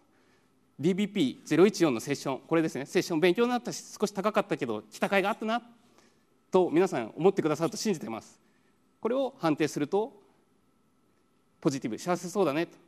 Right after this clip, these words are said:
皆さん今多分携帯でお試しできるんで、まあ、あの、筆者の気持ち考えるまで検索していただけると試せます。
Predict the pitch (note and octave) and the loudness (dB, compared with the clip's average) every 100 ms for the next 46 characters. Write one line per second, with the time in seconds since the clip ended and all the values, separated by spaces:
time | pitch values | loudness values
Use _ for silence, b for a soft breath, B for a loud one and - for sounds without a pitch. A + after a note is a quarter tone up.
0 | _ _ C#3 E3 D#3+ D3 D3+ A2 D#3 A2+ | _ _ 0 0 2 2 2 2 -2 0
1 | E3 D#3+ D3 C#3+ D3+ D3 D3 C#3 B2 G#2 | 2 2 2 2 0 0 -2 -2 -4 -4
2 | A2 A#2+ G2+ B2+ A#2 A2 A2 - D3+ - | -4 -4 -4 -4 -2 -4 -8 -12 -14 -6
3 | B2+ A2 A#2 - B2 A#2+ C3 G#2+ G#2 B2+ | -6 -6 -8 -6 -6 -2 -2 -2 -8 -8
4 | B2 B2 - A#2+ B2 A2 A2 G#2 C3 A#2+ | -10 -10 -10 -8 -6 -6 -8 -10 -12 -14
5 | G#2+ - G#2 | -14 -14 -20